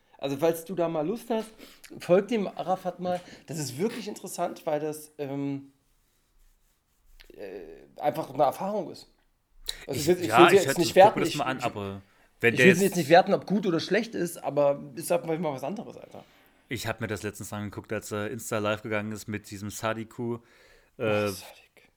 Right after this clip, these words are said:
Speaker 2: das
Speaker 1: Sadik, hm.
Speaker 2: das ist so, ja, keine Ahnung.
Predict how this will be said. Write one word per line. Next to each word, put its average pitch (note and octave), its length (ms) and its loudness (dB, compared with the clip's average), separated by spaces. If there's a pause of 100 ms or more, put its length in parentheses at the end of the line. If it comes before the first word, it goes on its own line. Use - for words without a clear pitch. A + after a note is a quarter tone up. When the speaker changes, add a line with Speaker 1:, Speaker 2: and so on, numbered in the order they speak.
(160)
Speaker 2:
das B2 280 -6
Speaker 1:
Sadik, C#3 420 -2
hm. A#2 280 -10 (1800)
Speaker 2:
das - 420 -4
ist - 240 -4
so, A#2 320 2
ja, C3 240 8
keine B2 200 4
Ahnung. A#2+ 260 2